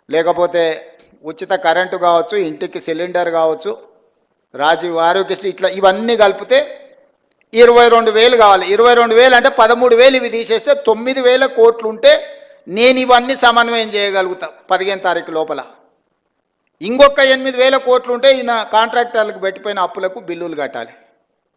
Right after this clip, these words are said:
ఆ బిల్లులు పక్కన పెట్టినా కూడా తొమ్మిది వేలు కావాలి. తొమ్మిది వేలకు నాకు ఐదు వేల ఐదు వందలు ఉన్నాయి.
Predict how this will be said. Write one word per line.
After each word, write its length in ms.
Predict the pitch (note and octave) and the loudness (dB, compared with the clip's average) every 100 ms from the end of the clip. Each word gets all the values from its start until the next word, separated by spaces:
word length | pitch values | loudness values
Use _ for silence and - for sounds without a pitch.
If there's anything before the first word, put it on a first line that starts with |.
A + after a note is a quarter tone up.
| _ _ _ _ _ _ - | _ _ _ _ _ _ 2
ఆ 160 | F#3 | 4
బిల్లులు 420 | A#3 A3 B3 C#4+ C#4 | 4 0 -2 -2 0
పక్కన 400 | B3+ B3 B3+ B3 | 0 0 -4 -4
పెట్టినా 380 | A#3 A#3 A3 | -4 -4 -6
కూడా 220 | G#3+ A3+ C4+ | -6 -6 -6
తొమ్మిది 440 | B3+ G#3 G#3 G3 | -6 -8 -8 -8
వేలు 220 | G3 A3+ | -6 -2
కావాలి. 220 | G#3+ F3+ | -2 -2
తొమ్మిది 380 | F3 F#3 F3+ F3+ | -6 -12 -12 -8
వేలకు 280 | F#3+ A3+ A3+ | -8 -8 -10
నాకు 220 | F3+ E3 | -12 -8
ఐదు 180 | D#3+ D#3 | -8 -8
వేల 180 | D#3+ D3+ | -8 -8
ఐదు 140 | C#3 | -10
వందలు 320 | C#3 C3 F3 | -12 -12 -12
ఉన్నాయి. 260 | B2 A#2 | -14 -18